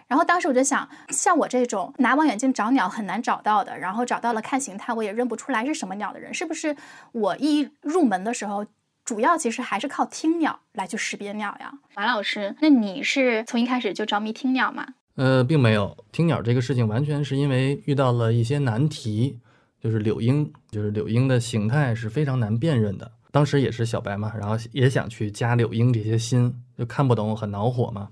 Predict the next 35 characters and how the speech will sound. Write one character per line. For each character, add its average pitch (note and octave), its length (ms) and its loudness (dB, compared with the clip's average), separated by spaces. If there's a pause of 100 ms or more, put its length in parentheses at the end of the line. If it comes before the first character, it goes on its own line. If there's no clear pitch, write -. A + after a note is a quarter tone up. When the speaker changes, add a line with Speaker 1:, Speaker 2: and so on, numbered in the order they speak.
Speaker 2:
然 A2+ 220 -2
后 B2 540 2
确 C3+ 80 0
实 C3+ 160 0
有 A2+ 440 -2
前 G#2 240 -6
辈 A#2 300 0
就 - 160 -8
说 G#2 480 -8 (240)
听 D3 160 -2
声 F#3 160 0
音 A#3+ 160 2
是 - 80 -2
可 - 160 -2
以 F2+ 100 -6
的， - 140 -14 (220)
比 G#2 80 -6
如 G2+ 80 -6
说 G#2+ 280 -4
声 C3 280 -2
谱， - 340 -10 (420)
把 G2 80 -4
声 A#2 220 0
音 B2+ 180 2
转 G2 140 -2
换 A2 100 -4
成 A2+ 140 0
图 A#2+ 180 -4
像 E3+ 240 0
的 G#2 80 0
一 G2 80 -4
些 G#2 140 -6
方 G#2 220 -8
法。 - 200 -10 (840)
哎， D#3+ 240 0